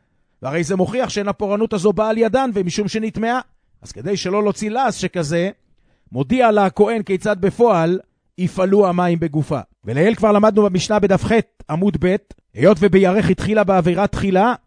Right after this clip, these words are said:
בתשמיש הירך נהנה תחילה בקירוב הבשר, לכן בקללה הוא מקלל את הירך תחילה. שואלת עכשיו הגמרא, "ואידך ורבי שדרש מפסוק זה שאף הבועל נבדק עמה, מנין לא ללמוד כן?"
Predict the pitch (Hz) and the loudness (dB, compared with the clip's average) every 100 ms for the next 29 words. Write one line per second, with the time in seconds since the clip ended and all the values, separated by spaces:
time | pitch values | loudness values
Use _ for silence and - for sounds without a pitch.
0 | _ _ _ _ _ 135 - 143 208 220 | _ _ _ _ _ -12 -10 -6 -2 -2
1 | 196 180 196 196 180 185 196 - 196 190 | 0 0 0 -2 -4 -2 -4 -4 -2 -2
2 | - 180 202 190 190 240 233 180 208 196 | -2 -4 -2 -2 0 0 0 -2 -4 -6
3 | 190 185 185 226 233 208 - _ _ 180 | -6 -2 0 2 0 -2 -10 _ _ -4
4 | 196 - 196 208 202 185 180 170 165 - | -2 0 2 2 0 0 0 -2 -4 -2
5 | 160 147 98 _ - 180 220 202 - 208 | -2 -2 -6 _ -4 -2 0 -2 -2 0
6 | 208 196 208 190 202 220 202 156 175 202 | 0 2 2 0 -2 -4 -4 -4 -4 -2
7 | 190 175 180 180 202 202 - 175 208 160 | -2 -4 -4 -2 -2 -2 -4 -4 -6 -6
8 | 151 202 - 180 202 - _ _ _ _ | -4 -4 -2 -2 -2 -6 _ _ _ _
9 | _ 165 151 180 220 202 190 - 208 214 | _ -2 0 0 0 0 0 0 -2 -2
10 | 196 185 170 170 196 208 202 185 185 185 | -2 0 0 -2 -4 0 0 0 0 -2
11 | - 180 | 0 -4